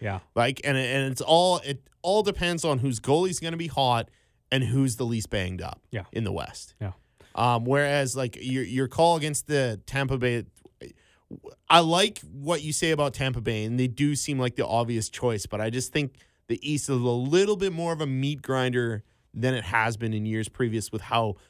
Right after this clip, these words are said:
Speaker 2: big and tough Boston is and how
Speaker 1: Yeah.
Speaker 2: big and tough Washington is.
Speaker 1: Yeah.
Speaker 2: But it all depends on your path, right? Like, maybe you skirt one of those teams and you,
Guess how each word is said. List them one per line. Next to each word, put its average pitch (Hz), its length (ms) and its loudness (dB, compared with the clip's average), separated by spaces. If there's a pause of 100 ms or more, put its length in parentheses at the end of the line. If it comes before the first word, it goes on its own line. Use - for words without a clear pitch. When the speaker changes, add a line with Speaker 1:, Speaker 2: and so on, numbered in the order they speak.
(120)
Speaker 2:
big 135 160 0
and 143 80 -2
tough 131 200 0
Boston 117 400 -2
is 98 260 -8
and - 120 -10
how 101 100 -2
Speaker 1:
Yeah. 104 60 -4
Speaker 2:
big 107 140 -4
and 104 100 -6
tough 104 200 -6
Washington - 640 -10
is. - 160 -12
Speaker 1:
Yeah. 110 80 -8 (240)
Speaker 2:
But 147 100 4
it - 20 2
all 175 140 2
depends 185 340 -2
on 185 100 0
your 165 80 -2
path, 160 380 0
right? 107 320 -4
Like, 107 240 -6
maybe 139 300 0
you 147 180 -2
skirt - 360 0
one 127 140 -2
of 127 80 -2
those 120 240 -2
teams 120 400 -8 (840)
and 110 260 0
you, 113 480 -2